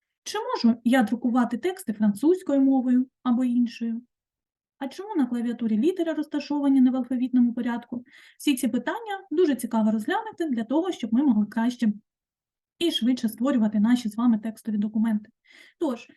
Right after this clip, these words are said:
як навчитися швидко вводити текстові дані? Ну, на це питання відповідь можемо дати нескладну, тому що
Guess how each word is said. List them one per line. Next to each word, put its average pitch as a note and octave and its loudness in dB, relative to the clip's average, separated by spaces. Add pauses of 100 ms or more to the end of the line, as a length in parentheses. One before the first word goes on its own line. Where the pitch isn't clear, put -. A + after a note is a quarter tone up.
як G#4 -4
навчитися D4+ -6
швидко D4 -2
вводити A#3 -2
текстові A3+ -2
дані? G#3 2 (200)
Ну, C#4+ -10 (220)
на C4+ 2
це C4+ -4
питання A4+ -6 (160)
відповідь B3+ -4
можемо A#3+ 4
дати A3+ -2 (1000)
нескладну, C4 2 (200)
тому D4+ 4
що B3 4